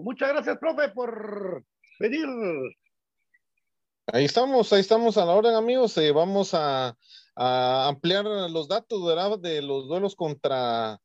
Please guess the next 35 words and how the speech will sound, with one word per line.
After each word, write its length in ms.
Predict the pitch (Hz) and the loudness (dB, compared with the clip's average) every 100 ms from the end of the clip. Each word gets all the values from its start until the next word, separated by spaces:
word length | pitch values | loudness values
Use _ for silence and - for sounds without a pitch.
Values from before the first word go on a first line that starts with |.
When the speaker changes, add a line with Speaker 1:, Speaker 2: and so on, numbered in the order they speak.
| _ _ _ - | _ _ _ -16
Speaker 2:
eh, 520 | 104 104 104 104 98 - | -8 -6 -4 -4 -6 -4
Cobán 320 | 123 143 196 | 0 2 0
Imperial, 340 | 190 160 220 | 0 0 -2
que 120 | 233 196 | -2 -6
es 120 | 185 | -2
el 360 | 190 156 143 127 | 0 0 -2 -4
rival 420 | 123 135 139 175 | -6 -4 -2 -2
que 100 | 175 | -6
se 140 | 156 135 | -8 -6
nos 180 | 127 127 | -6 0
viene. 380 | 196 269 247 - _ _ _ - | 0 0 -6 -12 _ _ _ -10
Eh, 600 | 131 135 135 139 135 131 131 131 | -4 -2 0 2 0 -2 -6 -4
ahí 180 | 131 180 | -2 -2
rápidamente, 680 | 190 220 196 165 196 254 226 | -2 -4 -4 -4 -4 -4 -4
el 80 | 208 | -4
último 360 | 214 208 185 | -6 -4 -4
técnico 400 | - 196 214 - | -2 -2 -4 -4
que 100 | - | -2
le 120 | 151 135 | 0 2
ganó 280 | 123 143 | 0 -2
a 60 | 180 | 0
Cobán 280 | 175 170 185 | 2 2 0
aquí 200 | - 208 | -4 -4
fue 240 | 196 185 | 0 0
el 120 | 165 | -2
profe 260 | 143 170 170 | -4 -2 0
Willy 240 | 151 165 | 0 -4
Coito. 340 | 143 175 202 - - - _ _ _ _ _ _ _ | -4 -4 -4 -10 -20 -20 _ _ _ _ _ _ _
Era 220 | - 135 | -4 -2
goles 400 | 156 175 180 160 | 0 0 0 0
de, 340 | 143 135 131 123 | -2 -2 -4 -6
mm, 400 | 117 110 104 101 _ | -8 -10 -12 -16 _
de 180 | 117 120 | -6 -4
Chava 240 | - 170 | 0 0
Estrada, 580 | 147 - 190 208 190 175 | 0 0 2 2 2 -2